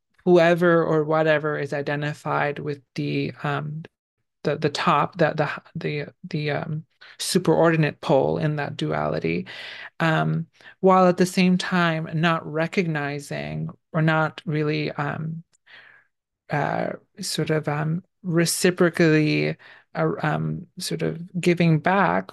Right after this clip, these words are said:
what it takes from that s-, uh, subordinated s-, pole.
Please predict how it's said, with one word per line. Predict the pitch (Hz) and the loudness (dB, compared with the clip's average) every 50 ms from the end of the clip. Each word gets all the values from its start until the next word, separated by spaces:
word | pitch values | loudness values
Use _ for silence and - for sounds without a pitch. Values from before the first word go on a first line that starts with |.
| - - | -4 0
what | 156 165 156 151 | 2 2 2 2
it | 156 160 | 0 -2
takes | - - 185 165 160 - - - | 0 2 2 2 2 -2 -6 -8
from | - - 151 147 151 151 | -6 -6 -6 -4 -4 -4
that | 160 147 143 143 - - _ | -2 -2 -2 -4 -6 -10 _
s-, | - - - - | -18 -18 -14 -10
uh, | - 151 147 | -10 -8 -4
subordinated | - - 156 151 151 143 143 143 147 147 143 143 143 139 156 - _ _ _ _ | -2 -2 -2 0 0 0 0 0 0 -2 -2 -2 -2 -4 -4 -6 _ _ _ _
s-, | - - - - - _ | -16 -16 -16 -16 -14 _
pole. | - - 147 131 - - - 180 | -2 0 0 2 0 -2 -4 -8